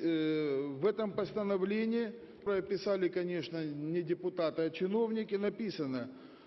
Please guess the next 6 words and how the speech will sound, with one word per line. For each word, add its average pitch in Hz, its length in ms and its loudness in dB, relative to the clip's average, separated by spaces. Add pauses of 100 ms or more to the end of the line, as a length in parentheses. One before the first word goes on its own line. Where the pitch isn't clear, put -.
что 196 180 4
невідкладним 226 720 2
завданням 202 760 2 (500)
є 202 280 4
законодавче 214 760 2
вдо-, 165 340 2